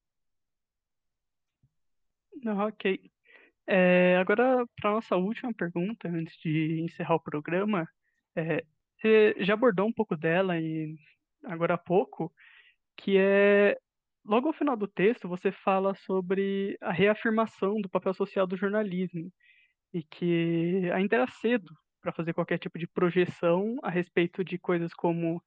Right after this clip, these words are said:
é, retorno financeiro e audiência, em geral,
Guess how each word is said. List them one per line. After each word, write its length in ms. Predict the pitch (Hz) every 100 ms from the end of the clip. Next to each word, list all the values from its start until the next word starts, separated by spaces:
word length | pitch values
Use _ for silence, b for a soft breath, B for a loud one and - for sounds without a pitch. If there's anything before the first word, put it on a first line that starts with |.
| b b b _ -
é, 400 | 170 165 175 185
retorno 400 | 180 208 269 269
financeiro 1200 | - 262 240 - 214 202 185 175 170 165 170 175
e 540 | - 180 175 170 170 -
audiência, 1300 | 175 170 185 214 196 208 220 202 - 185 175 175 185
em 180 | 190 190
geral, 460 | 185 180 180 185